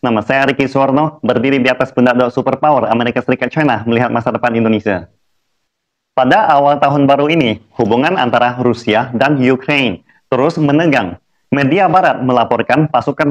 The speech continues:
Rusia berkumpul di perbatasan antara kedua negara, bersiap untuk menyerang Ukraine, saingan strategisnya setelah tahun dua ribu delapan belas.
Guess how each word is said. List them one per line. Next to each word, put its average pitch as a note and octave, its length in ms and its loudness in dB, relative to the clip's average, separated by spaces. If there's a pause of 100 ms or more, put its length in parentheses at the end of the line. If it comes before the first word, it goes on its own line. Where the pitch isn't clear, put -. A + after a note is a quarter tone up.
Rusia D3 480 0
berkumpul A#2 720 0
di D#3+ 160 0
perbatasan A2+ 640 0
antara A2+ 480 0
kedua B2+ 240 0
negara, C3+ 560 0 (400)
bersiap B2+ 480 0
untuk B2 400 0
menyerang A#2+ 560 2
Ukraine, B2 720 -2 (480)
saingan A2 480 0
strategisnya A2 800 -2
setelah C#3 480 0
tahun C#3+ 320 0
dua B2+ 160 2
ribu B2+ 240 2
delapan B2 320 2
belas. B2 320 0